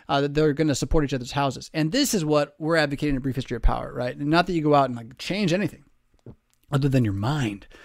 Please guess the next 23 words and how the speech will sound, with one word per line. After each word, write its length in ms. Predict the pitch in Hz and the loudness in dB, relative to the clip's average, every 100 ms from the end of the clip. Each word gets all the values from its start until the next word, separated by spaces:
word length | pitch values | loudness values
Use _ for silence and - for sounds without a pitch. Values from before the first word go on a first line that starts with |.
| - _ | -20 _
right? 80 | - | -12
And 100 | 127 | -6
start 180 | 147 165 | -2 0
to 80 | 139 | 0
see 340 | - 190 196 | -2 0 2
how 180 | 151 143 | 2 0
what 220 | 131 151 | 0 0
you're 120 | 156 160 | 0 0
doing 420 | 147 165 147 139 | 2 2 2 0
is 200 | 147 120 | -2 -2
building 320 | 113 147 143 | 2 4 4
a 80 | 120 | 2
household, 560 | 131 196 - 117 127 143 - - | 2 2 0 -4 -4 -8 -18 -8
you, 380 | 123 123 170 - _ | -4 -2 -2 -6 _
your 160 | - 120 | -10 -6
family, 520 | - 147 143 151 180 - | -2 0 2 -2 -6 -12
your 80 | |
friends, 520 | - - 143 135 165 - | -8 0 2 2 -2 -6
your 100 | - | -8
congregation, 520 | 131 160 147 127 - | -2 0 0 -2 -4
you're 100 | 139 | -6
building 200 | 131 127 | -6 -8
households 640 | 123 - 214 - 120 147 | -4 2 2 2 -2 -4